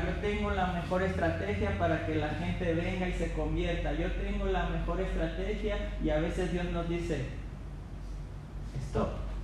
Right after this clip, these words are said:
cálmate, ¿ya me preguntaste a mí si esa es la mejor estrategia?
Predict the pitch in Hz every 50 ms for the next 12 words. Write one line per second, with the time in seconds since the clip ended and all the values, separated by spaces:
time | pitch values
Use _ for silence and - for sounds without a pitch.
0 | - - - - - - - - - - - - - - - - - - - -
1 | - - - - - - - - - - - - - - - - - - - 208
2 | 220 220 185 156 - - 156 - 123 - - - - - - - - - - -
3 | - - - - - - - - - - - - - - - - - - - -
4 | - - - - - 135 143 160 175 185 190 190 185 190 180 170 160 160 156 147
5 | 170 170 170 - 185 170 156 156 160 160 165 180 220 233 - - - - - -
6 | - - - - - - - - 151 151 165 165 170 175 170 165 170 160 156 147
7 | 139 - 156 151 170 160 - 147 143 139 147 147 151 160 - - -